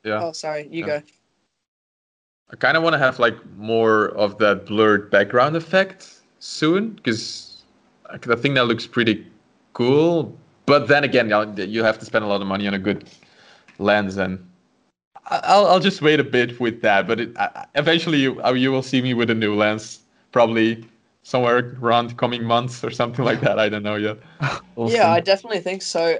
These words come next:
Speaker 2: And I think even the s-, the kit lens that you use, it's really sharp. Like,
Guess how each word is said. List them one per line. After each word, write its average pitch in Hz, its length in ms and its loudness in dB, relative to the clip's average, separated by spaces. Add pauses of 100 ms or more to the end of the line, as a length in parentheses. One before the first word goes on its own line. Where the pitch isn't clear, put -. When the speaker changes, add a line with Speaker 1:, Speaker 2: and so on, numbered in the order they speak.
Speaker 2:
And 190 320 0
I 190 100 4
think 240 380 -2 (140)
even 240 260 2
the 285 80 0
s-, - 300 -4
the 190 80 2
kit 240 260 2
lens 233 240 2
that 202 120 2
you 180 120 -8
use, 170 380 0
it's 170 160 -8
really 208 340 4
sharp. 160 460 2
Like, 170 260 0